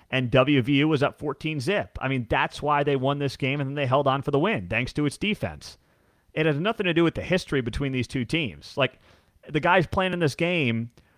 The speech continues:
weren't, uh, were, were in, what, third grade when these two teams were playing in the Big East together? I mean, come on, it just, that, that doesn't matter. It, the history doesn't matter. It's like saying, "Yeah, Nebraska played Oklahoma tight because they were fired up for the game of the century."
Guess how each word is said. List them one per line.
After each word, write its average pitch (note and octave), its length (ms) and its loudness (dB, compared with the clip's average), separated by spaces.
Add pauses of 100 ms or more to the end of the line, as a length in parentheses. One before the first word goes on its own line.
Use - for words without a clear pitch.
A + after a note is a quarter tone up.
(160)
weren't, D#3+ 360 2 (600)
uh, G2 240 -6
were, E3 140 0
were E3 240 4
in, D#3+ 80 0
what, D#3 180 2
third D#3+ 360 0
grade F3+ 560 2 (440)
when D3+ 140 -2
these F3 140 0
two F#3+ 100 -6
teams F3 260 -6
were E3 80 -2
playing E3+ 240 0
in E3+ 60 -2
the D3+ 80 0
Big D#3+ 220 0
East F3 200 -4
together? G3 480 -2 (140)
I D#3+ 80 -4
mean, E3 140 -6
come F#3 140 -6
on, G#2+ 180 -4
it C3+ 160 -4
just, F3+ 220 -2
that, F3+ 200 -2
that B2+ 240 -6
doesn't F3 320 -2
matter. D3 540 -2
It, B2 120 -6
the C3+ 120 0
history E3 340 0
doesn't D#3 240 0
matter. C3 300 -4
It's G2 140 -8
like D#3 140 -2
saying, C#3+ 360 -2
"Yeah, B2+ 300 2 (280)
Nebraska C#3+ 500 0
played C#3+ 220 0
Oklahoma C3+ 400 0
tight C#3 300 -2
because B2 320 -2
they B2 80 -2
were A#2 100 0
fired C3+ 320 0
up C3 160 -2
for C3 60 -4
the A#2 80 -4
game A#2+ 240 -2
of A#2 40 -6
the A2+ 60 -6
century." G#2+ 640 -6